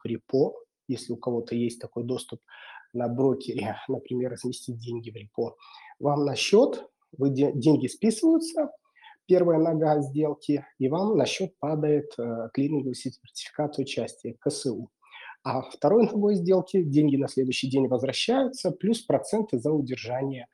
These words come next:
за этот период, а сертификат уходит обратно. То есть у нас залогом является весь пул активов под наши деньги, которые мы отдали на рынок, которые есть на бирже.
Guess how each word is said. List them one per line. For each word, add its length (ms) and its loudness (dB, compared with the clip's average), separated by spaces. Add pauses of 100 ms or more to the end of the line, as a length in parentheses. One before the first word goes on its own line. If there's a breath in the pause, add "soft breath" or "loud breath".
(360 soft breath)
за 140 0
этот 260 -6
период, 340 -8
а 60 -6
сертификат 640 -4
уходит 400 -4
обратно. 460 -8 (460 soft breath)
То 120 4
есть 280 2
у 120 -2
нас 340 4
залогом 500 2
является 680 -8
весь 280 -2
пул 300 -4
активов 560 -2 (240)
под 160 -8
наши 280 -4
деньги, 280 -2
которые 360 -6
мы 180 -4
отдали 560 -4 (480 loud breath)
на 160 -6
рынок, 480 -2
которые 520 -2
есть 500 -4
на 560 -6
бирже. 480 -12